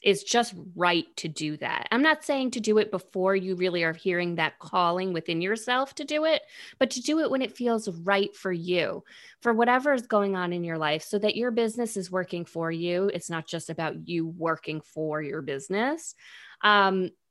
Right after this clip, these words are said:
yeah, I think that, that, that looks different for everybody. For some people, they can scale right away. For me, I needed to find my voice in my business. I needed to become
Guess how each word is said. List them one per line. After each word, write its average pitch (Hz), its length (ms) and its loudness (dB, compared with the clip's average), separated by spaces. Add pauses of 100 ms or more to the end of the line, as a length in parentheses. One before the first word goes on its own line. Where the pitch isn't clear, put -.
(120)
yeah, 262 380 0
I 180 80 -2
think 240 220 -4
that, 220 220 -6
that, 220 180 0
that 220 180 0
looks 226 220 -6
different 214 260 -4
for 208 80 0
everybody. 208 460 0
For - 120 -8
some 190 220 -2
people, 247 580 0
they 214 200 0
can 240 160 -4
scale 226 440 0 (100)
right 208 240 0
away. 233 360 4 (100)
For 190 120 2
me, 220 440 2
I 240 140 0
needed 277 340 2
to 233 80 -4
find 202 300 0
my 190 160 0
voice 170 400 -2
in 170 60 -6
my 160 160 -2
business. 156 440 -6
I 214 120 2
needed 247 280 -2
to - 80 -8
become 185 380 -2